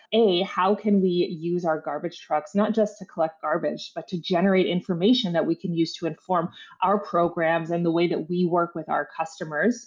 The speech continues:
to provide our services. And also, you know, what does that mean operationally? Do, what does it mean to install these ki-, this kind of technology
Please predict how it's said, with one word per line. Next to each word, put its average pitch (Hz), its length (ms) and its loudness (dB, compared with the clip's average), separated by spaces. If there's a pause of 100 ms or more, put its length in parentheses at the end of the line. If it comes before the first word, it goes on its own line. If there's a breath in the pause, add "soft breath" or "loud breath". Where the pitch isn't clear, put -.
to - 80 -12
provide 156 320 -2
our 151 120 0
services. 160 640 -4 (260 loud breath)
And 202 300 4
also, 208 560 2
you 202 140 0
know, 190 300 0 (220)
what 185 360 -4
does 254 160 0
that 240 180 -2
mean 220 280 4
operationally? 170 1000 -4
Do, 202 220 2 (300)
what 208 180 2
does 214 160 2
it 196 60 0
mean 180 260 2
to 175 160 0
install 160 460 0
these 165 260 0
ki-, - 300 -4
this 170 180 -2
kind 190 180 2
of 165 80 0
technology 165 800 -2